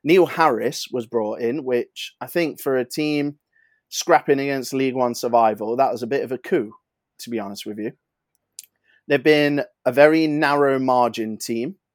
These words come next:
I think it's fair to say, pretty much all season. Uh, so, you know, they, you have to go back, uh, seven match days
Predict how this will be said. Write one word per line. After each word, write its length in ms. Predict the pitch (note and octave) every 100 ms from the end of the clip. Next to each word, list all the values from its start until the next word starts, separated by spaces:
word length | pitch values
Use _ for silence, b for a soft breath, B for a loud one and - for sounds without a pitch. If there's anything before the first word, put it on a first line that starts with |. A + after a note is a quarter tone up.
| _
I 100 | A#2
think 200 | A#2+ A2+
it's 120 | G2
fair 200 | A#2+ G#2+
to 60 | -
say, 260 | A#2 G#2+
pretty 260 | G#2+ D#3 C3+
much 300 | A#2+ - - _
all 240 | - B2 A#2
season. 540 | - A#2+ G#2+ G2+ A#2 - _ _ _ _
Uh, 140 | -
so, 360 | G#2+ - A2+ A2 - _
you 80 | A#2+
know, 140 | G#2+
they, 180 | A2 B2 B2
you 120 | B2+
have 200 | C#3+ -
to 100 | C#3+
go 240 | B2+ B2
back, 480 | A#2 A#2 B2 - - _ _ _
uh, 60 | A#2
seven 460 | - - C3+ C3 B2
match 280 | A#2+ - -
days 380 | G#2 G2+ -